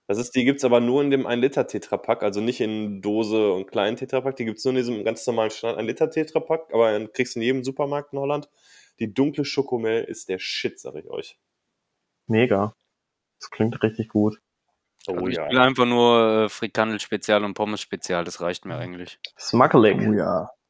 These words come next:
Speaker 1: Das klingt nach 'm, das klingt eigentlich nach 'nem Trip nach Alkmaar und 'n schönen,
Speaker 4: Ja,
Speaker 2: Mhm.
Speaker 4: schön in Kapsalon.
Speaker 1: schönen
Speaker 2: Oh.
Speaker 1: Kapsalon verhaften. <laughs>
Speaker 2: Mega nice, ey.
Speaker 4: Ja.
Speaker 3: Ja, das wär toll. Was ist das?
Speaker 1: Das ist,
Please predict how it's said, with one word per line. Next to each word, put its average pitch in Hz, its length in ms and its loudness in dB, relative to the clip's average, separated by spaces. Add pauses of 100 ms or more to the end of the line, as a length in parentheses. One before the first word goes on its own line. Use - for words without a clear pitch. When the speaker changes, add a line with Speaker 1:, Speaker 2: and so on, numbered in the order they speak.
(160)
Speaker 1:
Das - 180 -2
klingt 131 200 6
nach 123 140 6
'm, 117 180 -2
das 107 140 -2
klingt - 200 -2
eigentlich 120 200 0
nach 123 140 4
'nem 123 140 2
Trip - 220 2
nach 110 180 0
Alkmaar 101 600 0 (280)
und - 160 -8
'n 104 80 -8
schönen, 127 260 8
Speaker 4:
Ja, 139 280 8
Speaker 2:
Mhm. 123 40 6
Speaker 4:
schön 160 320 8
in 151 80 6
Kapsalon. 131 560 6 (120)
Speaker 1:
schönen 139 220 6
Speaker 2:
Oh. 110 40 4
Speaker 1:
Kapsalon 104 480 4
verhaften. 101 520 -6 (240)
<laughs> - 220 -12
Speaker 2:
Mega 110 400 6
nice, 107 380 6
ey. 123 120 4
Speaker 4:
Ja. 123 180 8 (280)
Speaker 3:
Ja, 107 460 4
das 104 200 -10
wär 104 100 -4
toll. 98 300 -6
Was 104 160 -4
ist 117 180 -4
das? 170 220 -2 (680)
Speaker 1:
Das 208 140 8
ist, - 560 4